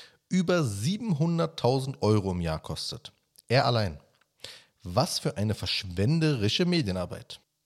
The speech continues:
Bedenkt, wir sprechen mit einem minimalen Bruchteil davon Dinge aus, die in den größten Medien ausgelassen werden oder übertreffen deren journalistische Qualität häufig. Darauf bin ich auch stolz.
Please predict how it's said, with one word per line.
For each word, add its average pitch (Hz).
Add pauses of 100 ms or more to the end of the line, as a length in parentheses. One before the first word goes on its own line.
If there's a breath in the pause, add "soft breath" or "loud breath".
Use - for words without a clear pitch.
(160)
Bedenkt, 98 (160)
wir 117
sprechen -
mit 85
einem 92
minimalen 185
Bruchteil 113
davon - (120)
Dinge 165
aus, 101
die 107
in 104
den 104
größten 139
Medien 127
ausgelassen 101
werden 98 (360 loud breath)
oder 143
übertreffen 147
deren 113
journalistische 120
Qualität 120
häufig. - (460 soft breath)
Darauf 113
bin 139
ich 113
auch 87
stolz. -